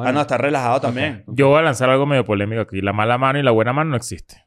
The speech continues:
Speaker 2: No, sí existe.
Speaker 3: Yo creo que no
Speaker 2: Hay
Speaker 3: existe.
Speaker 2: gente que pone, hay gente, por ejemplo, si tú eres
Speaker 3: O
Speaker 2: una
Speaker 3: sea, si
Speaker 2: persona
Speaker 3: tú, si
Speaker 2: normal
Speaker 3: tú te
Speaker 2: y
Speaker 3: vuelves
Speaker 2: vas
Speaker 3: mierda en una relación, es culpa tuya.
Speaker 2: Ah, no, no, claro, pero,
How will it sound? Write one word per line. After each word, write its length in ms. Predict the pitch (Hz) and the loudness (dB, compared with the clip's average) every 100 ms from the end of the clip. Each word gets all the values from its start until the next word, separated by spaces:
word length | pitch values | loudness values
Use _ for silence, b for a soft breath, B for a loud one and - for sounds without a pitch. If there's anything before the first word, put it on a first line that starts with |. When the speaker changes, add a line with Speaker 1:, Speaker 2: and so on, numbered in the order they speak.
| _ _ | _ _
Speaker 2:
No, 360 | - 113 117 113 | -14 -10 -8 -10
sí 140 | 117 | -14
existe. 480 | 127 - 98 - _ - | -18 -16 -16 -18 _ -18
Speaker 3:
Yo 280 | 104 101 | -10 -8
creo 160 | 101 104 | -4 -4
que 80 | 104 | -2
no 60 | 120 | -2
Speaker 2:
Hay 60 | |
Speaker 3:
existe. 80 | 127 | -2
Speaker 2:
gente 180 | 135 156 | -4 -4
que 100 | 170 | -4
pone, 360 | 151 147 170 170 | -4 -6 -6 -6
hay 140 | 156 | -6
gente, 240 | 156 165 - | -6 -8 -8
por 180 | - | -4
ejemplo, 320 | 175 190 165 160 | -2 -2 -4 -4
si 100 | 175 | -4
tú 80 | 196 | -2
eres 80 | |
Speaker 3:
O 20 | 226 | 0
Speaker 2:
una 80 | |
Speaker 3:
sea, 140 | 180 170 | 2 2
si 100 | 160 | 0
Speaker 2:
persona 180 | - 151 | -2 -2
Speaker 3:
tú, 60 | |
si 60 | 190 | 0
Speaker 2:
normal 160 | 190 160 | 0 2
Speaker 3:
tú 60 | |
te 40 | 190 | 4
Speaker 2:
y 40 | |
Speaker 3:
vuelves 240 | 202 208 208 | 4 4 4
Speaker 2:
vas 60 | |
Speaker 3:
mierda 340 | 208 208 202 208 | 2 2 2 2
en 60 | |
una 120 | 202 208 | 2 2
relación, 520 | 196 143 - 175 165 | 2 0 2 0 0
es 100 | 165 | 0
culpa 240 | 180 180 | 0 0
tuya. 300 | - 226 156 | 0 0 0
Speaker 2:
Ah, 80 | 214 | 0
no, 140 | 196 190 | -2 -4
no, 280 | 185 - | -6 -8
claro, 540 | - 196 214 247 214 175 | -6 0 2 4 2 0
pero, 320 | 180 170 - | 0 0 -2